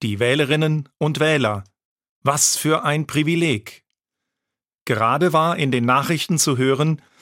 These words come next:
dass die belarussische Politikerin Maria Kolesnikowa zu elf Jahren Haft verurteilt wurde, weil sie freie Wahlen wollte und dass fair ausgezählt wird, mit offenem Ausgang.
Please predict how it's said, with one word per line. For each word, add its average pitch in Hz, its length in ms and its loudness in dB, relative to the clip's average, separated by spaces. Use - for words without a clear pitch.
dass - 160 -2
die 123 120 -2
belarussische 156 720 0
Politikerin 156 760 -2
Maria 135 460 0
Kolesnikowa 143 1000 0
zu - 220 -4
elf 156 340 0
Jahren 139 380 0
Haft - 300 -4
verurteilt 110 600 -4
wurde, 110 340 -2
weil 127 380 0
sie 151 140 0
freie 135 460 0
Wahlen 143 420 2
wollte 113 480 0
und 143 420 -4
dass 120 180 0
fair 131 380 0
ausgezählt 110 680 -2
wird, 110 320 -6
mit 107 280 -6
offenem 139 360 0
Ausgang. 113 600 -2